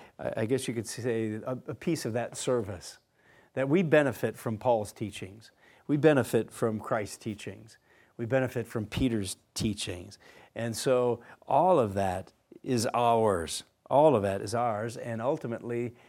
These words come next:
God intended it that way so we can be this spiritual building. And so ultimately, the ultimate connection here, verse twenty-three, as he concludes this thought, he says, "And you are Christ's,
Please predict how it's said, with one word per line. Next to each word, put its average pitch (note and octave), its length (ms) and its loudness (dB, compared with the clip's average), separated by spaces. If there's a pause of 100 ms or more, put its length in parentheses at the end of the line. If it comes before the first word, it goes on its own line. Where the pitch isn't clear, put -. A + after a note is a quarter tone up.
(220)
God A#2+ 220 0
intended C3 520 0
it G#2 160 0
that G2+ 200 -4
way G#2+ 140 -4
so B2+ 180 -2
we C3+ 100 0
can C3 220 -8
be D#3 180 -2
this A#2 180 -6
spiritual G#2 600 -6
building. F#2 500 -4 (460)
And A#2+ 100 -2
so B2+ 160 4
ultimately, E3+ 680 6
the A#2+ 160 2
ultimate D3+ 500 2 (240)
connection D#3 460 4
here, E3 320 2 (400)
verse C3 180 4
twenty-three, B2+ 560 4
as G2+ 140 0
he G2+ 80 -2
concludes G#2+ 480 -2
this G2+ 240 -2
thought, G2+ 360 2 (400)
he C3+ 140 2
says, B2 220 6
"And B2+ 240 2
you G3 420 6
are G#2+ 220 4
Christ's, - 840 4